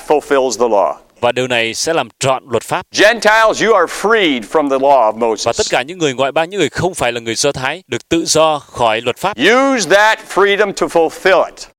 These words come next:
Speaker 2: Thì hãy dùng sự tự do của mình để làm trọn luật pháp đó.
Speaker 1: By loving your neighbor as yourself.
Speaker 2: Bằng cách yêu mến những người xung quanh như yêu thương chính mình.
Speaker 1: That's true freedom.
Speaker 2: Đó chính là một sự tự do thật.
Speaker 1: Free to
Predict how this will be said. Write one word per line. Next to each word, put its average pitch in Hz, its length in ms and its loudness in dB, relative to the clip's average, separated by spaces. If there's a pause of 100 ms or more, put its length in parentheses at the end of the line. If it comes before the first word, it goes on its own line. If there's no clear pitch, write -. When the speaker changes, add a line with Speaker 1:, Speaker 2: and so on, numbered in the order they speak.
(200)
Speaker 2:
Thì 127 100 -2
hãy 185 140 0
dùng 143 280 -2
sự - 140 -4
tự 156 160 -4
do 160 200 2
của 147 120 -6
mình 117 260 -4 (300)
để 107 120 -2
làm 104 140 -2 (100)
trọn 131 200 -2
luật 110 140 -6
pháp 135 220 -8
đó. 120 220 -6 (380)
Speaker 1:
By 120 160 4
loving 160 420 2
your 131 140 0
neighbor 160 360 0
as 139 180 -2
yourself. 143 220 -2
Speaker 2:
Bằng 78 100 0
cách 160 180 -6
yêu 160 180 0
mến 160 220 -4
những 175 140 -10
người 120 160 -2
xung 160 220 -6
quanh 147 380 -4
như 135 160 -6
yêu 139 300 -2
thương 131 180 -6
chính 170 200 -8
mình. 107 180 -4
Speaker 1:
That's 202 600 2 (220)
true 165 580 0 (220)
freedom. 123 400 -4 (320)
Speaker 2:
Đó 135 100 2
chính 190 220 -10
là 131 80 0
một 107 100 -8
sự 139 180 -6 (100)
tự 139 160 -2
do 139 220 0
thật. 131 260 -4 (480)
Speaker 1:
Free 233 460 2
to - 180 -2